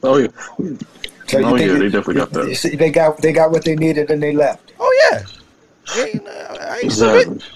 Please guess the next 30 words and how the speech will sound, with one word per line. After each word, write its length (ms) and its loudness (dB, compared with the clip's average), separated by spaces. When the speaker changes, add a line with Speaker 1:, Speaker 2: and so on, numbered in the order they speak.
Speaker 3:
We 120 -6
are 80 -2
Speaker 2:
Right. 120 0
Speaker 3:
not 80 -4
stupid. 200 -10
We, 120 -12
we, 340 -12
we 180 -14
already 360 -2
know 220 -4
as 220 -2
Americans 680 -10
that 320 -2
it 120 -4
wasn't 600 -4
people 280 -10
from 200 -14
Afghanistan 640 -10
and 100 -12
Iraq 440 -8
who 140 -12
actually 640 -12
bombed 340 -6
us 220 -14
or 400 -12
attacked 480 -8
us 220 -10
on 180 -10
nine 240 -12
eleven. 320 -14